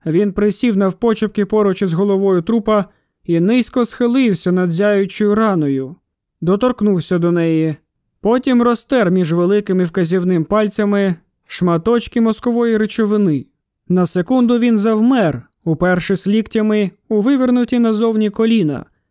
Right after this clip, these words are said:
пильно розглядаючи останки. Він низько схилився над тілом,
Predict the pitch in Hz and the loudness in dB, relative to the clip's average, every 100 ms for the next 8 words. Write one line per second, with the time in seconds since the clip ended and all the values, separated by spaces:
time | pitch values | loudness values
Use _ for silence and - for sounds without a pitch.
0 | _ - 185 247 247 233 226 208 214 214 | _ -4 -2 0 2 2 0 0 0 2
1 | 208 190 214 190 180 220 180 139 - - | 0 0 0 -2 -2 -2 -2 -4 -10 -16
2 | 185 _ _ _ _ - 156 196 262 254 | -18 _ _ _ _ -6 -2 2 2 4
3 | 277 233 - 202 - - 214 196 190 175 | 2 0 -2 -4 -2 0 0 0 0 0
4 | 165 165 240 226 214 | 0 0 0 2 0